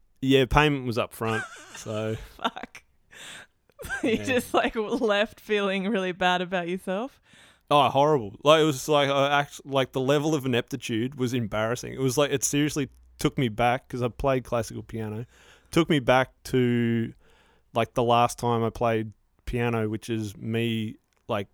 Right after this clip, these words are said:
Speaker 1: cocking up, like, a, um, performance in front of, you know, friends and family and all the rest of it, and
Speaker 2: Aw.
Speaker 1: just, and just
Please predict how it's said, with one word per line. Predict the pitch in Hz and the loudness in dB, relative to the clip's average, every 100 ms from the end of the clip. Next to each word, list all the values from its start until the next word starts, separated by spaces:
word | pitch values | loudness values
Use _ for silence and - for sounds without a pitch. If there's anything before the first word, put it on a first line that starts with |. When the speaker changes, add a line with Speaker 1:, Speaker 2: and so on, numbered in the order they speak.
| _ | _
Speaker 1:
cocking | - 123 - 117 110 | -2 0 0 -4 -4
up, | 113 - _ _ _ _ _ - | -4 -6 _ _ _ _ _ -10
like, | 113 104 - | -8 -8 -8
a, | 107 107 | -8 -6
um, | 107 104 101 101 _ _ - | -6 -8 -12 -14 _ _ -10
performance | 120 - 117 117 117 - | -8 -6 -4 -2 -4 -8
in | 113 | -12
front | 101 113 110 | -8 -6 -6
of, | 104 - - | -8 -12 -10
you | 113 | -8
know, | 101 104 _ | -8 -10 _
friends | - 120 110 | -6 -2 -2
and | 107 107 | -4 -6
family | 110 107 110 | -4 -4 -2
and | 107 | -2
all | 107 | -2
the | 107 | -2
rest | 107 - | -4 -4
of | 117 | -6
it, | 107 104 | -6 -4
and | 120 | -2
Speaker 2:
Aw. | 117 | -2
Speaker 1:
just, | 117 - _ _ - - _ _ - | -6 -12 _ _ -20 -20 _ _ -2
and | 135 | 2
just | 117 131 - | 6 4 2